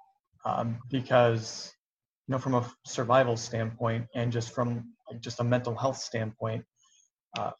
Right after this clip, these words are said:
from an evolutionary s-, from an evolution as well, uh, yeah, I mean, you wanna fit in, right? I mean, there's, <laughs> and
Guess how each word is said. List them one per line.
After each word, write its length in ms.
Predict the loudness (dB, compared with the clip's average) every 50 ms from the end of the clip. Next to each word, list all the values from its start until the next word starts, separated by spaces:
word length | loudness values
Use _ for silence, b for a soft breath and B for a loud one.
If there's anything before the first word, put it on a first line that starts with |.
| _
from 140 | -4 -2 0
an 80 | 2 2
evolutionary 540 | 2 2 2 2 0 -2 -2 -2 -2 -2
s-, 180 | -2 -4 -6 -12 _ _ _
from 180 | -4 0 0
an 60 | 2 2
evolution 580 | 2 2 2 0 0 -2 -4 -4 -6 -6 -8 -14 _ -8
as 140 | -8 -2 2
well, 320 | 4 4 4 4 0 -6 _ _ _ _ _ _ _ _ _ _
uh, 220 | -4 -2 -2 -2 -6 -8 -12 _ _ _ _ _ _ _ _ _ _ 6
yeah, 260 | 6 6 6 6 2 -2 -2
I 80 | 0
mean, 160 | 2 2 2
you 80 | 4 6
wanna 180 | 6 6 6 6
fit 200 | 6 6 8 8
in, 180 | 8 8 8
right? 340 | 8 8 8 8 8 6 4
I 100 | 2 2
mean, 180 | 4 4 4 4
there's, 280 | 4 4 2 2 0 0 0
<laughs> 800 | 0 0 0 -4 -8 -14 _ _ -20 -20 -20 -20 _ _ 2
and 460 | 6 8 8 10 8 8 6 2 -2